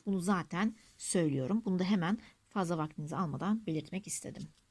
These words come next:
Evet, korkuların üzerine çalış, korkularının üzerine git diyor kartlar size sevgili yay burçları. Yeni ay Akrep burcunda kartı.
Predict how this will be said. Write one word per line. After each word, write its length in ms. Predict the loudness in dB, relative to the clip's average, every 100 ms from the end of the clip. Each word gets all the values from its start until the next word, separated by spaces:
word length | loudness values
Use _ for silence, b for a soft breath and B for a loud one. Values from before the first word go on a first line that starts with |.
| _ _ _ _ _ _ _ _ _ _ _ -10 -10 -8 -8 -10 _ _ -20 -16 -16 _ _ _ _ _ b b b b b b b b b b
Evet, 300 | 2 4 4
korkuların 680 | 2 6 8 8 4 4 2
üzerine 520 | 4 6 6 6 2
çalış, 380 | 2 2 2 2
korkularının 720 | 2 0 2 4 6 6 4
üzerine 440 | 4 4 4 4 2
git 220 | 0 -2
diyor 320 | -4 -2 -4
kartlar 420 | -6 -8 -4 -4
size 220 | -2 -4
sevgili 320 | -4 -6 -8 -2
yay 280 | 2 2
burçları. 400 | 2 -2 0 0
Yeni 340 | 2 4 4 4
ay 240 | 2 0 -4
Akrep 380 | -6 -4 -4
burcunda 400 | -4 -6 -6 -8
kartı. 540 | -6 -4 -4 -2 -2